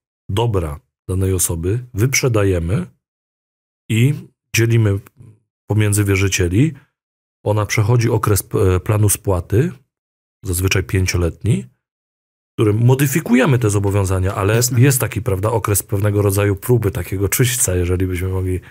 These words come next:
Speaker 1: nomenklaturą
Speaker 2: Językiem wiary.
Speaker 1: Tak, językiem
Speaker 2: <laughs>
Speaker 1: wiary, e, odnieść. E, i na końcu jest dopiero ta nagroda w postaci oddłużenia, czyli jakby powrotu bez zobowiązań do, do,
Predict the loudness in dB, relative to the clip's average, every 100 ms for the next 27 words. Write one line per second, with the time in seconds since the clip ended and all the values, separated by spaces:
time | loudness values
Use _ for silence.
0 | _ -8 -4 -2 4 6 6 6 6 4
1 | 2 2 4 4 2 2 0 2 2 2
2 | 2 2 2 2 0 -4 -8 -6 -4 -4
3 | -2 0 -2 -4 -12 _ _ _ _ _
4 | -4 -2 2 2 2 0 0 0 0 0
5 | 0 0 0 0 0 0 0 0 0 -2
6 | -4 -2 0 0 2 0 0 -2 0 0
7 | 2 2 2 0 0 0 2 0 -2 0
8 | 0 -2 0 2 2 -2 -2 0 0 -2
9 | 0 0 2 2 2 2 0 0 0 0
10 | 0 0 0 -2